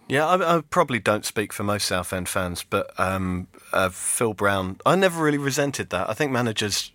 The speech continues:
certainly experienced managers, know that their stock rises and falls dramatically. If you've just got a team promoted from the fourth division and you've got 'em on the, banging on the doors of the playoffs and bigger jobs start opening up, you know, it's, I think it's kind of understandable.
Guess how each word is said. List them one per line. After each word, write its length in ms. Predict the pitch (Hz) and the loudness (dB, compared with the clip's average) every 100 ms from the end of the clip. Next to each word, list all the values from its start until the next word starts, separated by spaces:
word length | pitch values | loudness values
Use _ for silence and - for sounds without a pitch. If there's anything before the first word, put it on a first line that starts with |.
| - | -10
certainly 380 | - 147 139 104 | 0 2 2 0
experienced 440 | - 123 104 104 | -2 0 0 -2
managers, 400 | 104 95 92 98 | -4 -4 -4 -6
know 300 | 110 113 113 | -2 2 2
that 160 | 101 107 | 0 -2
their 140 | 95 | -4
stock 420 | - - 107 - | -2 0 0 -2
rises 480 | 104 104 104 101 98 | 0 2 2 -2 -4
and 140 | 98 90 | -6 -4
falls 260 | 98 90 | -4 -4
dramatically. 600 | - 92 92 - - 80 - - - - | -2 2 2 0 -4 -4 -4 -12 -14 -6
If 160 | 107 95 | -4 -2
you've 120 | 113 | 0
just 200 | 139 - | 2 2
got 140 | 120 | 0
a 40 | - | 0
team 200 | 110 98 | -2 -2
promoted 400 | - 101 92 80 | -2 0 0 -4
from 140 | 92 | -4
the 40 | |
fourth 280 | 90 101 92 | -4 -4 -4
division 400 | - 98 90 87 | -4 -4 -4 -6
and 100 | 87 | -8
you've 140 | 92 90 | -6 0
got 160 | 117 | 0
'em 100 | 104 | 0
on 80 | 95 | -2
the, 160 | 92 90 - | -4 -4 -2
banging 280 | 104 101 | 0 0
on 100 | 98 | -4
the 80 | 92 | -4
doors 260 | 90 98 92 | -4 -4 -4
of 60 | |
the 80 | 90 | -8
playoffs 500 | - 95 87 85 - - - - - - | -2 0 0 -2 -6 -10 -14 -20 -14 -10
and 120 | 92 | -2
bigger 220 | 120 107 | -2 -2
jobs 320 | 95 98 92 | -4 -4 -4
start 300 | - 110 95 | -4 0 0
opening 340 | 98 95 87 87 | -2 -4 -4 -2
up, 300 | 90 - - - - | 0 -2 -8 -14 -10
you 120 | - | -10
know, 100 | - 69 | -10 -14
it's, 180 | - | -4
I 100 | 101 | -2
think 200 | 104 71 | -2 -4
it's 120 | - - | -6 -4
kind 220 | - 82 | -2 -2
of 120 | 80 | -2
understandable. 640 | 82 82 - 90 87 90 | -2 -2 0 0 0 -6